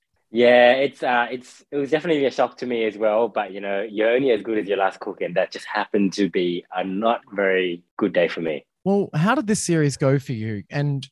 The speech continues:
Speaker 2: I guess the question I really wanna know is, what was the biggest hurdle this time round?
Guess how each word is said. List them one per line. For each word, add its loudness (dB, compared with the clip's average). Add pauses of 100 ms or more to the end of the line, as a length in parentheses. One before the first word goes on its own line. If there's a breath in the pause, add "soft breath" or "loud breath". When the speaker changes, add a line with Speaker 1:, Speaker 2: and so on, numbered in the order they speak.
(120)
Speaker 2:
I -6
guess -2
the -8
question -2
I 0
really 0
wanna 0
know 0
is, -4 (100)
what -2
was -2
the -4
biggest 0
hurdle 0
this -4
time -4
round? -4